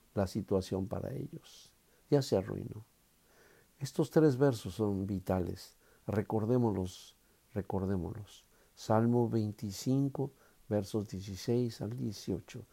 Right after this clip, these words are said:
La descripción perfecta del angustiado, del depresivo, del hombre que no encuentra la puerta ni la mujer.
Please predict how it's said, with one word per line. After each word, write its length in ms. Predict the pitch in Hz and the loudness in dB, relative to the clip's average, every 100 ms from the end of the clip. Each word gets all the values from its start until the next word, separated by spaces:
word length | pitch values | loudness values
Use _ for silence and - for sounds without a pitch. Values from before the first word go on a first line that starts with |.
| - - - | -20 -6 8
La 140 | 123 | 10
descripción 680 | 135 127 139 123 117 160 151 | 10 6 2 0 2 2 4
perfecta 680 | 151 131 139 131 - 101 - - _ - | 4 4 4 2 2 -2 -2 -16 _ -4
del 180 | 104 101 | 0 2
angustiado, 800 | 104 104 101 - 110 107 - 90 _ _ _ _ _ - | 2 -2 -4 0 0 0 -4 -12 _ _ _ _ _ -4
del 180 | 95 95 | -2 0
depresivo, 840 | 104 - 95 - - 98 101 101 _ _ _ _ _ _ - | -2 -2 -2 -4 -6 -6 -6 -14 _ _ _ _ _ _ -12
del 400 | 165 101 95 98 | -4 -2 0 0
hombre 500 | 107 120 131 147 165 - - - | 2 2 2 0 0 -6 -20 -6
que 120 | 98 | 0
no 120 | 104 | 0
encuentra 400 | 104 104 98 98 | 0 0 -2 -2
la 120 | 95 107 | -6 -6
puerta 480 | - 98 101 104 | -4 -4 -4 -6
ni 160 | 101 104 | -8 -6
la 100 | 101 | -6
mujer. 400 | 95 101 - | -8 -8 -10